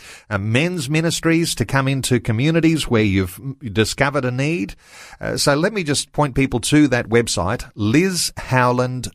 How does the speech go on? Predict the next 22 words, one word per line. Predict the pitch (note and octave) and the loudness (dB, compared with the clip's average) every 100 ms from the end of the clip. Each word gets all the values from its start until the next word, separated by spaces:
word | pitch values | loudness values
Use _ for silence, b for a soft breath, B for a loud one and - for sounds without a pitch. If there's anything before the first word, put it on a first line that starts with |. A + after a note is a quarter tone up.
| A2+ | 0
dot | A2+ A2 - | 2 2 -2
com, | - G2 C2+ - | -2 0 -2 0
L | C3 D3+ | 2 2
I | C3+ | 2
Z | A#2 F2+ F2+ G2 C#3 b b b b | 0 0 0 0 -4 b b b b
H | C3 D3+ | 0 2
O | C3+ | 2
W | B2+ A2+ A2 A2 G#2+ A2 | 2 0 0 0 -2 0
L | A#2+ A#2 | 2 2
A | A2+ | 2
N | G#2+ G2+ F#2 | 2 0 0
D | G2+ D#2 G#2 C#3 A2 G2+ | 0 0 -4 -6 -8 -6
dot | G#2 A2 - | 2 2 0
com, | - A#2+ F#2+ A#2 D#3+ b b b | -6 -2 -2 -4 -12 b b b
and, | F#2 G2 G2 | 0 0 2
uh, | G#2 G#2 G2 | 4 4 4
you | G2+ A2 G#2+ | 0 0 0
can | A2 | 2
make | G#2 B2 G2+ | 2 0 2
a | F#2+ | 0
contribution | F2+ - A#2+ G#2+ F#2+ C#3 - G2 E2+ | 0 0 0 -2 0 2 2 -4 -6
towards, | - G2+ C3 C#3 D#2+ - | -2 2 6 4 2 -4